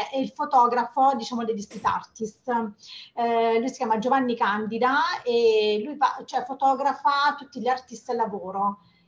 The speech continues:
E, e quindi infatti è conosciuto come il fotografo degli, del, degli artisti, e conosciuto da tutti gli artisti soprattutto di Milano, e, e lì, eh, infatti io grazie a lui scopro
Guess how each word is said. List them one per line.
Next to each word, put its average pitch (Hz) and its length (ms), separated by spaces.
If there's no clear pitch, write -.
E, 214 800
e 254 120
quindi 294 580
infatti 285 300
è 254 60
conosciuto 254 840
come 226 240
il 202 60
fotografo 214 680
degli, 196 460
del, 180 520
degli 190 160
artisti, 214 720
e 208 680
conosciuto 233 580
da 220 180
tutti - 240
gli 202 60
artisti - 360
soprattutto 202 480
di 196 100
Milano, 196 560
e, 214 580
e 285 40
lì, 302 380
eh, 233 360
infatti 254 340
io 254 60
grazie 294 380
a - 20
lui 247 500
scopro 247 920